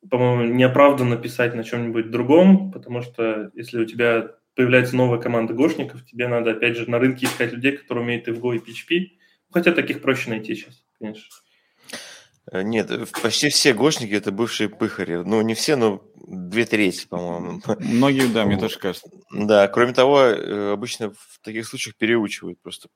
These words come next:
Speaker 2: P H P-шников на Go. Но вообще, насчет зоопарка я согласен. У нас, например, зоопарк, и это
Speaker 3: Ну, у вас там
Speaker 2: тяжело.
Speaker 3: вообще
Speaker 2: Щас
Speaker 3: прям реально зоопарк. В-,
Speaker 2: и
Speaker 3: в-,
Speaker 2: щас,
Speaker 3: говорю, до, до
Speaker 2: щас
Speaker 3: сих,
Speaker 2: просто
Speaker 3: до сих пор, наверное.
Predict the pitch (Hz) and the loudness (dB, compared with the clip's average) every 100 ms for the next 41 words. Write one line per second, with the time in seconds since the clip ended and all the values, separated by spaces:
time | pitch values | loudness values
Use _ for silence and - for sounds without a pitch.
0 | _ - - 123 123 95 - 98 98 92 | _ -20 -10 -8 -8 -12 -6 -4 -2 -4
1 | 90 - _ - - - 110 160 165 - | -6 -10 _ -16 -12 0 4 6 6 6
2 | 117 143 120 131 131 190 190 123 143 131 | 4 4 6 4 6 4 4 4 4 2
3 | 113 120 113 95 90 85 - - 113 131 | 2 2 2 -6 -8 -8 -8 0 2 2
4 | - - 107 110 107 110 110 135 160 - | 0 -6 -2 0 4 2 4 2 0 -6
5 | - _ - _ - - - - 104 113 | -20 _ -20 _ -20 -20 -14 -2 0 0
6 | 113 107 - 113 120 117 135 98 139 135 | 0 -2 -2 0 2 6 4 4 2 2
7 | - 143 120 107 107 113 104 101 98 98 | 2 2 2 0 0 2 0 0 -2 -2
8 | 95 104 101 101 95 - _ - - 113 | -2 -2 -2 -4 -4 -10 _ -18 -6 0
9 | 123 120 117 120 131 110 113 117 110 120 | 0 0 0 2 2 2 0 -2 0 -2
10 | - 120 104 104 - - 127 101 95 92 | -2 -2 -2 -4 -8 -2 -2 0 -4 -8